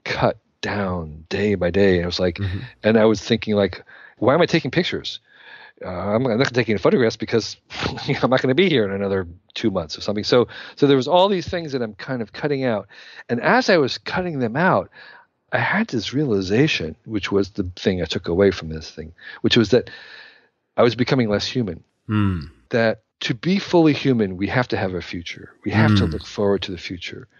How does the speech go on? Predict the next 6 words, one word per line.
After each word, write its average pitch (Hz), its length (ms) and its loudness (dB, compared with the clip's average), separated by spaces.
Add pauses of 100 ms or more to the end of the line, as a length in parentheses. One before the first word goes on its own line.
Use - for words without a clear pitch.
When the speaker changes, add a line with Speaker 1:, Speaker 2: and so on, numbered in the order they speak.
(220)
Speaker 1:
That 131 260 2
is 123 240 0
part 113 680 0 (600)
of 92 180 -2
us, 82 400 -4 (340)
is 101 360 -2